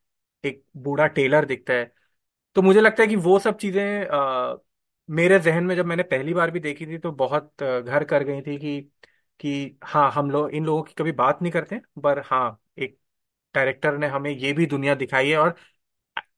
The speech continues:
I think आगे चल के वही उसी दुनिया के बारे में वो दिखा रही हैं कि वो बाहर से तो बहुत, अ,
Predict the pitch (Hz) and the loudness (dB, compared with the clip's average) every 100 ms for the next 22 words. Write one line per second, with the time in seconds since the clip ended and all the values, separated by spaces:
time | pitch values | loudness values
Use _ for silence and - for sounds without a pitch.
0 | _ _ _ _ _ _ _ _ _ - | _ _ _ _ _ _ _ _ _ 0
1 | 160 180 220 - 156 175 208 196 196 170 | 0 2 -2 0 2 2 2 2 0 0
2 | 175 220 202 240 185 180 190 208 175 180 | 0 0 -2 -2 0 2 0 2 2 0
3 | 196 180 151 - 302 170 196 254 240 233 | -2 -6 -6 -2 -2 -2 -8 -8 -2 -2
4 | 220 _ _ _ _ _ - 143 165 185 | -2 _ _ _ _ _ 0 4 4 2
5 | 190 170 156 190 185 - 170 156 | -2 0 0 0 0 -6 -6 -6